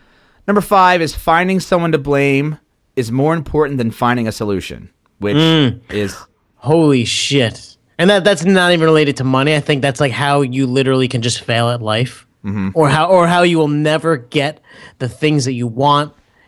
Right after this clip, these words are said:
Speaker 2: You will never achieve whatever it is you're trying to achieve if you just can't. You gotta take ownership. I mean, shit.
Speaker 1: Mm-hmm.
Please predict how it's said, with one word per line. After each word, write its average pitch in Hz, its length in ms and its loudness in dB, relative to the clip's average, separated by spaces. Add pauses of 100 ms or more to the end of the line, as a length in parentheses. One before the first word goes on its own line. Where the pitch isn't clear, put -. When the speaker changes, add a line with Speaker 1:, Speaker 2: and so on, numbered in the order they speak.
(120)
Speaker 2:
You 131 140 -4
will 131 120 0
never 131 680 0 (560)
achieve 160 560 2
whatever 147 320 2
it 147 80 4
is 143 220 2
you're 127 80 -6
trying 143 240 0
to 123 40 -6
achieve 139 180 0
if 117 140 -6
you 120 120 -6
just - 240 -12
can't. 139 420 -2 (320)
You 214 60 -4
gotta 233 100 2
take 139 220 -2
ownership. 143 460 0 (220)
I 147 40 -4
mean, 135 120 0
shit. 139 360 2 (180)
Speaker 1:
Mm-hmm. 101 220 -6